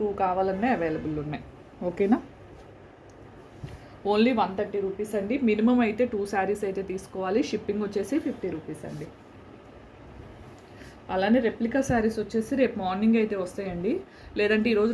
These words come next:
నైట్ వస్తే రేపు మార్నింగ్ సెవెన్కి వీడియో అయితే పెట్టేస్తానండి. ఓకేనా,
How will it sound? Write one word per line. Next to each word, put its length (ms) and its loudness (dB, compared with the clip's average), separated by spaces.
నైట్ 220 0
వస్తే 220 0
రేపు 180 0
మార్నింగ్ 380 2
సెవెన్కి 380 -2
వీడియో 260 2
అయితే 220 -2
పెట్టేస్తానండి. 760 -2
ఓకేనా, 300 0